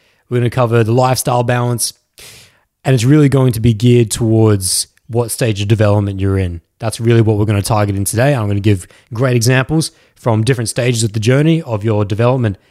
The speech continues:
in social deve-, dynamics and social development in general. But we do have a message here, which we will ground ourselves in before we do, though.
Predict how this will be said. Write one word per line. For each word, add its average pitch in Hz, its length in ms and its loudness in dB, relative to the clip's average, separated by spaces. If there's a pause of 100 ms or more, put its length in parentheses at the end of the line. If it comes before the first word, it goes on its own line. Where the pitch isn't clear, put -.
(180)
in 117 120 -2
social 120 320 0
deve-, 110 280 0
dynamics 117 480 -4
and 107 120 -10
social 101 200 -6
development 107 360 0
in 95 80 -2
general. 156 400 0 (340)
But 156 220 -2
we 127 80 0
do 160 140 4
have 143 280 0
a 131 140 2
message 151 400 2
here, 185 260 2
which 139 220 -6
we 139 160 2
will 139 100 2
ground 143 300 0
ourselves 123 400 0
in 190 240 0 (500)
before 233 240 2
we 165 120 6
do, 165 160 4
though. 220 240 0